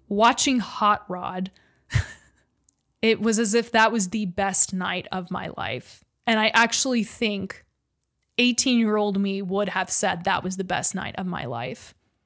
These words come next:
And I didn't know it at the time, but this would introduce this intense struggle with my Christian self and feeling normal for the first time. I felt like a normal high school kid.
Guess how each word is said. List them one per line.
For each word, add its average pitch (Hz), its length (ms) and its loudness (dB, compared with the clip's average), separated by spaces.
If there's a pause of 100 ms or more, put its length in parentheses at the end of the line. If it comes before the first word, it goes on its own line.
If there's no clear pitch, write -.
(300)
And 208 80 -2
I 202 80 2
didn't 202 300 2
know 240 240 6
it 233 80 6
at 220 140 2
the 190 60 -10
time, 202 720 0 (720)
but 214 120 0
this 214 180 2
would 220 200 -2
introduce 226 580 0
this - 340 0 (380)
intense - 840 0
struggle - 880 0 (520)
with 208 160 -2
my 214 120 0
Christian 208 580 -4
self - 640 -2 (420)
and 208 160 0
feeling 202 440 0
normal 226 360 2
for 196 220 -4
the 180 60 -6
first - 400 -6
time. - 460 -4 (640)
I 233 180 6
felt 220 520 -2 (200)
like 202 220 -4
a 190 100 -6
normal 208 720 -2 (100)
high - 220 -4
school - 340 -4
kid. 185 500 -8